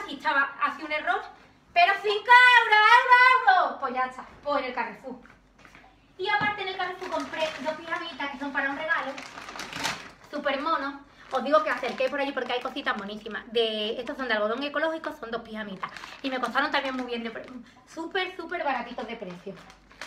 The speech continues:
No os digo el precio porque es para un regalo, no sé si verá el vídeo, así que, pero os lo recomiendo muchísimo. Hay mucho. Bueno, y ahora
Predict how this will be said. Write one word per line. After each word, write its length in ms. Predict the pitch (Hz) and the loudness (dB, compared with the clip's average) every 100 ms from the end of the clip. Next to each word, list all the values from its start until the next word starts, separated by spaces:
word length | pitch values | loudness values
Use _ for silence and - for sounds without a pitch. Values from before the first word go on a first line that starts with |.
| - - - - | -18 -20 -20 -4
No 100 | 294 | -2
os 80 | 302 | -2
digo 140 | 302 | 0
el 60 | 311 | -2
precio 200 | 320 320 | -2 -6
porque 220 | 277 285 | -6 -6
es 60 | 277 | -8
para 100 | 277 | -6
un 60 | |
regalo, 280 | 269 269 285 | 0 -2 -2
no 80 | 294 | -8
sé 100 | 311 | -8
si 80 | 277 | -6
verá 180 | 240 220 | -6 -6
el 80 | |
vídeo, 240 | 254 285 220 | -6 -8 -10
así 180 | 190 214 | -10 -14
que, 320 | 240 226 208 - _ | -8 -8 -8 -14 _
pero 220 | - 269 269 | -2 -2 -2
os 100 | 277 | -2
lo 80 | 262 | -2
recomiendo 460 | 254 240 247 302 330 | -4 -6 -6 -6 -6
muchísimo. 540 | 285 - 247 226 196 - - - - | -8 -12 -14 -12 -14 -16 -20 -16 -2
Hay 200 | 285 294 | -2 -2
mucho. 300 | 285 - 190 - - - _ _ _ _ _ - _ _ _ - | -12 -16 -16 -16 -16 -20 _ _ _ _ _ -20 _ _ _ -4
Bueno, 220 | 339 339 | -2 0
y 80 | 320 | 4
ahora 200 | 330 381 | 4 4